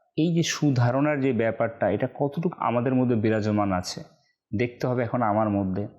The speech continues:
যে আমি চলতে, বসতে, উঠতে গিয়ে কিছু দেখলে আমার খেয়ালের মধ্যে কি আসে, সুধারণা আসে নাকি কুধারণা আসে?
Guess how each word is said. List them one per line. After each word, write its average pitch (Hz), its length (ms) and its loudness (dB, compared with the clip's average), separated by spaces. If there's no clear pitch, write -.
যে 113 120 0
আমি 120 200 0
চলতে, 127 600 0
বসতে, 117 480 -2
উঠতে 127 360 0
গিয়ে 120 460 0
কিছু 131 200 0
দেখলে 127 460 0
আমার 127 240 2
খেয়ালের 131 380 -2
মধ্যে 135 220 2
কি 165 280 0
আসে, 107 240 0
সুধারণা 123 640 0
আসে 175 260 -4
নাকি 131 360 -2
কুধারণা 123 600 2
আসে? - 240 -4